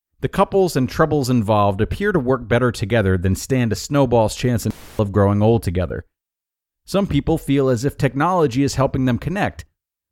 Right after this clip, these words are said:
but it can also be argued that Facebook and Twitter delude people into believing that they're interacting when they actually are not receiving the tactile affection they crave, that people construct flagrantly inauthentic facades when social networking and dating online,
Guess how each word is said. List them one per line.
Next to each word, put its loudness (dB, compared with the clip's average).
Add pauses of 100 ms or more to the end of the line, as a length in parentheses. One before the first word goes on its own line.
but 0
it -4
can -2
also 0
be 0
argued 2
that -4
Facebook 0
and -4
Twitter 2
delude -2
people 0
into -4
believing 0
that -4
they're -2
interacting 0 (460)
when -4
they -2
actually -2
are 2
not 0
receiving -2
the 0
tactile -2
affection -4
they 0
crave, -2 (560)
that -4
people 2
construct -2
flagrantly -2
inauthentic 0
facades 0
when -2
social -2
networking 0
and 0
dating 2
online, 0